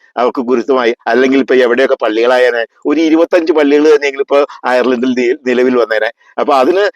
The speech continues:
പള്ളി പണിയാനായിട്ട് ചാൻസ് ഇല്ല. പക്ഷേ എന്ന് കരുതി പിരിവിന്, ഏത് പിരിവിന് കുറവൊന്നുമില്ല. പക്ഷെ ആ പിരിവ് അച്ഛന്മാരുടെ ക്ഷേമനിധിക്കാണ് എന്നൊരൊറ്റ വ്യത്യാസമുള്ളൂ. ഫ്രീ ആയി കാറും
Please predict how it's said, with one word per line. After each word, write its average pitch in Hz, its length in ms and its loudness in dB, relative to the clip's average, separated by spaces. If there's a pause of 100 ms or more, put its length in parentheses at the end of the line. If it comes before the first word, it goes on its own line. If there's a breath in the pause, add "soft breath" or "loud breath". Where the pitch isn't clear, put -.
(160)
പള്ളി 170 180 0
പണിയാനായിട്ട് 147 680 2 (100)
ചാൻസ് 123 320 -2
ഇല്ല. 113 220 -2 (240)
പക്ഷേ 127 240 -2
എന്ന് 156 480 2
കരുതി 156 320 2 (340)
പിരിവിന്, 180 580 0 (240)
ഏത് 151 200 4
പിരിവിന് 208 580 0 (260)
കുറവൊന്നുമില്ല. 120 640 -2 (1120)
പക്ഷെ 127 140 2
ആ 160 100 2
പിരിവ് 156 400 4 (260 soft breath)
അച്ഛന്മാരുടെ 165 580 0
ക്ഷേമനിധിക്കാണ് 165 960 0
എന്നൊരൊറ്റ 147 640 0
വ്യത്യാസമുള്ളൂ. 143 800 0 (280 soft breath)
ഫ്രീ 135 280 0
ആയി 127 240 2
കാറും 127 420 2